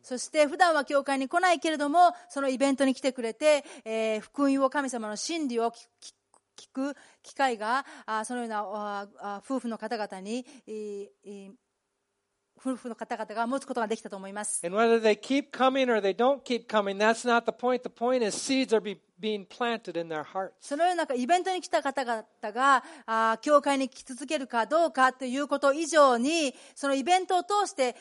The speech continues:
Speaker 1: 神様の真理の種を植えることが、あ、植え-、植え-、植えることができたということがとても大切だと思います。
Speaker 2: We may never be a big church.
Speaker 1: もしかしたら私たちはもう本当に、えー、大きな教会になることがないかもしれない。
Speaker 2: I don't know.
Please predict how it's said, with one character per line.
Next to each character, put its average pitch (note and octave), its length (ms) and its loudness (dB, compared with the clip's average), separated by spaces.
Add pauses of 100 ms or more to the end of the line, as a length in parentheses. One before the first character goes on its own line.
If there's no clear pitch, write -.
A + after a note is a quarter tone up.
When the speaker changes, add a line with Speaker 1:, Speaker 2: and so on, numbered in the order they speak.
Speaker 1:
神 D#4+ 220 -2
様 C4 180 -2
の A#3 100 -4
真 E4 320 -6
理 B3+ 80 -4
の A#3+ 120 -4
種 B3+ 260 -4
を A#3+ 160 2
植 B3+ 120 0
え D4+ 40 4
る D4+ 80 -2
こ C#4+ 100 -2
と C#4 120 4
が、 A3+ 240 10 (260)
あ、 A3 160 0
植 B3+ 200 4
え-、 - 40 4
植 B3 120 10
え-、 C#4+ 140 10
植 B3+ 140 2
え C#4 60 4
る D4+ 60 -6
こ C#4+ 100 -4
と D4 80 -2
が A#3 100 0
で D4+ 160 2
き - 60 -6
た D4 140 4
と A#3+ 60 -6
い - 20 -2
う A#3 40 -4
こ A3+ 80 -4
と A3+ 60 -10
が G#3+ 80 -12
と A3 80 -10
て D#4 100 -8
も D#4 100 -6
大 D4 220 0
切 C#4 200 -8
だ C4 120 -2
と A#3 100 -6
思 G3+ 160 -8
い G3+ 80 -8
ま G#3 140 -2
す。 F#3+ 80 -2
Speaker 2:
We A#3+ 100 2
may D#4+ 240 2
never F4 300 4
be E4+ 240 4
a D#4+ 60 6
big C#4+ 360 -2
church. - 720 -4
Speaker 1:
も G4 80 0
し G#4 60 -4
か E4+ 160 2
し - 20 -8
た F4+ 100 4
ら D#4 80 6
私 C4+ 220 2
た C#4+ 80 -2
ち - 120 -6
は A#3+ 60 2
も A#3 120 -2
う - 20 -2
本 D#4+ 220 0
当 D#4+ 60 -4
に、 D#4 180 -6 (220)
え - 40 -10
ー、 A#3+ 480 -6 (100)
大 D4 200 6
き D#4 120 -4
な C4+ 140 0
教 C4+ 180 4
会 B3+ 200 0
に B3 60 -4
な D4+ 100 0
る D#4 80 -2
こ C4 100 -2
と A#3+ 140 -2
が A#3 240 4 (200)
な D#4 180 8
い G#4 60 10
か D4+ 120 8
も C4 80 6
し - 120 -4
れ A3 120 -2
な G3+ 160 -4
い。 - 40 -8
Speaker 2:
I G#3 200 2
don't D4+ 240 0
know. C#4+ 340 2